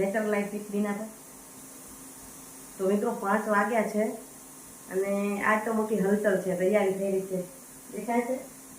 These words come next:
અહીં દાળ મૂકી દીધી, આ બધું શાક બાફવા મૂકી દીધું અને બનાવી રહી છું ઢોક-, ઢોકળા.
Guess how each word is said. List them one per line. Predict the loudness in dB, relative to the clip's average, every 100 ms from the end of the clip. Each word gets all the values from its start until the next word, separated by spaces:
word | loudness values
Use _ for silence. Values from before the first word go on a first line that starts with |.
| -18 -18 -18 -18 -18 -8
અહીં | -2 4
દાળ | 6 6 6
મૂકી | 2 0 -4
દીધી, | -4 0 2
આ | 2
બધું | 0 -4 4
શાક | 4 6
બાફવા | 0 0 2
મૂકી | 2 0 0 -2
દીધું | 0 4 6
અને | 6
બનાવી | 4 2 4 4 4
રહી | 2 2
છું | 2
ઢોક-, | 4 2 0 -8 -12 -12 -12 -12 -10 4
ઢોકળા. | 10 10 12 8